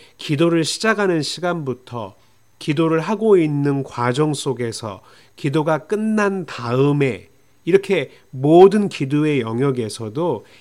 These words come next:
인내가 필요하다는 것입니다. 근데 사실 이런 인내가 우리에게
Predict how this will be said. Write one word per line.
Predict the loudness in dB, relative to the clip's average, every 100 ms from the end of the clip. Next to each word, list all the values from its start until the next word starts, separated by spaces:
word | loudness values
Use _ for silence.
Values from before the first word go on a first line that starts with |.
| _
인내가 | -6 -2 -2 -2 -2 -4 -8 -8 -12 _ _ _
필요하다는 | -16 -4 0 2 2 0 -6 -8 -2 0 0 -2
것입니다. | -6 -14 -18 -20 -20 -20 _ _ _ _ _
근데 | -10
사실 | -6 -4 0 0
이런 | 2 2 2
인내가 | 0 2 0 0 -2
우리에게 | -2 0 2 2 0 -6 -8